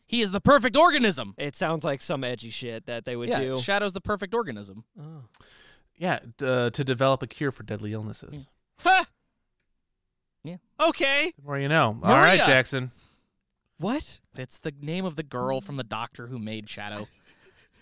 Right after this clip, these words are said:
Speaker 1: She
Speaker 2: Shadow's
Speaker 1: was dying
Speaker 2: curing
Speaker 1: and
Speaker 2: cancer.
Speaker 1: Pretty much, yeah.
Speaker 3: You really need to get that one right. Uh, Jackson.
Speaker 2: I did. I
Speaker 1: Yes.
Speaker 2: did really need to get that right.
Speaker 3: Sonic wasn't always a hedgehog. He was originally designed as a what?
Speaker 1: Star.
Speaker 3: Final answer?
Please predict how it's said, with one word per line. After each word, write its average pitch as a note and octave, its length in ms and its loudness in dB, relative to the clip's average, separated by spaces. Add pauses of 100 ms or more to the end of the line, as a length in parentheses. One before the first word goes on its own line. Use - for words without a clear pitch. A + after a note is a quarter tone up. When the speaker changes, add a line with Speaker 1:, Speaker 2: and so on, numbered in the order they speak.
(120)
Speaker 1:
She - 140 -6
Speaker 2:
Shadow's A#3 300 0
Speaker 1:
was G#3+ 80 2
dying B2+ 240 2
Speaker 2:
curing C#3+ 260 2
Speaker 1:
and C#3 100 -6
Speaker 2:
cancer. D#3+ 520 -4
Speaker 1:
Pretty F4+ 160 2
much, D#3+ 340 0
yeah. C#3 220 0
Speaker 3:
You C#3 80 4
really B2 160 2
need G#2+ 180 -2
to G2 60 -8
get G2 160 -6
that G2 100 -6
one G2 140 -6
right. G2 200 -6 (380)
Uh, B2 240 2
Jackson. C3+ 380 2
Speaker 2:
I - 20 2
did. A#2+ 140 -2
I - 80 -6
Speaker 1:
Yes. C3 280 -2
Speaker 2:
did A2 60 -8
really G#2 180 -10
need G2 120 -12
to G2 80 -18
get G2 140 -18
that G2+ 100 -14
right. G2+ 160 -12
Speaker 3:
Sonic G#3+ 320 2
wasn't C#3 240 0
always A2+ 200 0
a G#2+ 60 -4
hedgehog. G#2+ 540 -4 (1200)
He D3 100 -8
was C3+ 160 -2
originally C3 380 0
designed G#2+ 400 -4
as A#2 80 -6
a B2 80 -4
what? C3+ 300 -6 (340)
Speaker 1:
Star. D3 540 -6 (2750)
Speaker 3:
Final A2 180 -4
answer? F#3 280 -4